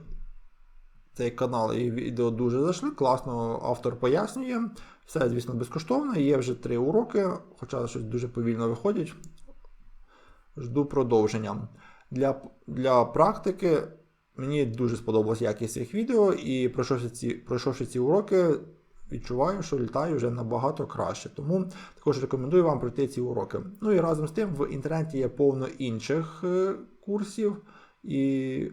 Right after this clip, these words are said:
уроків пілотування, тому можете вибрати те, яке вам подобається. І, ну і також, звісно, в курсі на Прометеусі, там також є лекція окремо про навчання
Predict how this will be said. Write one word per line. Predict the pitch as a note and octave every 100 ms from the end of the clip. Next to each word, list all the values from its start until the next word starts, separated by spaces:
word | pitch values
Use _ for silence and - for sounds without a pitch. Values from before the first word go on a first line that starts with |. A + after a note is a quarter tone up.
| -
уроків | C#3+ D#3+ D#3+ D3
пілотування, | C3+ C#3+ C#3+ C#3+ C#3+ C#3
тому | C3 D3+
можете | D#3 D3+ -
вибрати | D3 C#3+ C#3+
те, | - C#3
яке | C#3 C3
вам | A#2+ B2+
подобається. | B2 B2 A2 F#2 - - G#2 A2+ - - - - _ _ -
І, | E4
ну | A3
і |
також, | C4+ G#3 E3+
звісно, | D3 D3+ D#3 C#3+
в | B2+ C3 C3 B2
курсі | B2 D3+ D3
на | C3+
Прометеусі, | C#3 D#3 E3 G#3+ A3+ G#3 - F3 E3 D#3 D3 - - - _ _
там | - C3+ B2
також | B2 B2 A2+
є | B2
лекція | A#2 B2 - B2 A#2
окремо | - F3+ F#3+ F3
про | D3+ A2+ B2+ B2+
навчання | A#2+ A2+ C#3 - D3+ D#3+ D3+ C#3+ C#3